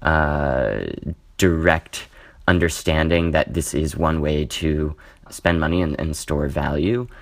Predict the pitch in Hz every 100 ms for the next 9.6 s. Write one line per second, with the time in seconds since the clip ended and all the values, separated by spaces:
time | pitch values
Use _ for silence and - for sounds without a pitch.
0 | - - 76 73 71 71 - 82 80 80
1 | 76 - - - 87 82 87 87 85 82
2 | 80 - _ - 82 87 80 82 82 73
3 | - 107 104 82 78 73 - 80 71 73
4 | - _ - _ - - - - 95 90
5 | 90 95 90 82 80 87 92 80 80 78
6 | 73 71 78 - - - - 98 104 -
7 | 87 82 76 76 78 - - - - 90
8 | 92 90 82 82 82 85 - 85 - -
9 | - 92 - 85 80 78